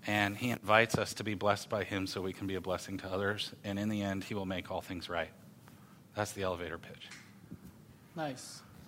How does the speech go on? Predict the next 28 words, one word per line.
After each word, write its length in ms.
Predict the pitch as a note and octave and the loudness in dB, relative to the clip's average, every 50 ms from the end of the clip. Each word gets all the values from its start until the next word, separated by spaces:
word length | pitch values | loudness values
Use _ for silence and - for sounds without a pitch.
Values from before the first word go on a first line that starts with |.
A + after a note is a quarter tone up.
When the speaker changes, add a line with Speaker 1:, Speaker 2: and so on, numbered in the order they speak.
| - - - - - - | -20 -20 -18 -18 -14 -10
Speaker 2:
So 360 | - - G3 G3+ G3+ G3+ G3 | 2 8 10 12 12 12 10
this 180 | F#3+ G3 F#3+ - | 10 8 6 6
question 320 | - G3 F#3+ F3+ - F#3 | 6 6 6 6 4 2
is 80 | F3 - | -2 -4
probably, 840 | - - G3 F#3+ F#3 F3+ F3 D#3+ E3 D#3+ D#3 D#3 D#3 D#3 D3+ D#3+ F3 | 0 4 4 6 6 4 2 2 2 4 4 4 4 4 2 0 0
uh, 320 | - D#3+ D3 C#3+ C#3+ D#3+ - - | 0 2 4 4 4 2 2 -4
appropriate 640 | D#3 - - F#3 F3+ E3 D#3 E3 D#3 D3+ D#3+ D#3 D#3 | -8 -2 0 2 2 2 2 2 2 2 0 0 -2
based 220 | E3 D#3+ - - | -4 -4 -4 -4
on 120 | D#3+ D#3 | -4 -2
that 160 | D#3 D#3 D#3+ D#3+ | -2 -2 -2 -2
response. 600 | D#3+ D3+ - - D#3+ D3+ D3 D3+ D3 - - - - - - - - - - - | -4 -8 -6 -4 -4 -2 -2 -2 -4 -6 -8 -10 -12 -18 -20 -20 -20 -14 -6 -4
A 80 | D#3+ | -2
skeptic's 540 | E3 - - - F#3+ F#3 F#3 F#3+ F3+ - - | 0 0 4 6 6 6 6 4 0 0 4
question 320 | - F#3+ E3+ E3 - E3+ | 6 6 6 6 4 0
to 60 | D3 D3 | 0 2
that 300 | D#3 D3+ D3 D3+ D#3 - | 4 6 6 6 4 2
would 120 | F3 D3+ | -2 -2
be 120 | C#3+ D#3+ D3+ | 0 0 0
then, 340 | C#3+ D3+ D3 D3 C#3+ C#3+ C#3+ - - - - - - - - - | 0 0 0 -2 -4 -4 -8 -12 -16 -20 -20 -20 -20 -16 -4 -2
if 140 | E3+ D3 D3 | -2 4 8
God 220 | F3+ F3+ F3+ F3+ | 8 10 10 8
is 120 | F3+ E3 | 8 6
all-knowing, 560 | F3 E3+ E3 D#3+ D#3+ E3 E3 E3+ F3 F3 E3 D#3+ | 6 6 6 4 4 4 4 4 4 2 4 6
why 180 | D#3+ D#3+ E3 | 8 8 8
would 180 | E3 E3 E3 E3 | 8 6 4 4
God 220 | E3+ D#3 D#3+ D#3 | 4 4 4 4
create 280 | - - - E3 D#3+ - | 0 -4 -4 -4 -4 -4
humans 680 | - - - E3+ F3 F3+ G3+ A3 A#3 B3 A#3+ - - | -6 -4 -2 -2 0 0 0 0 0 -2 -2 -4 -6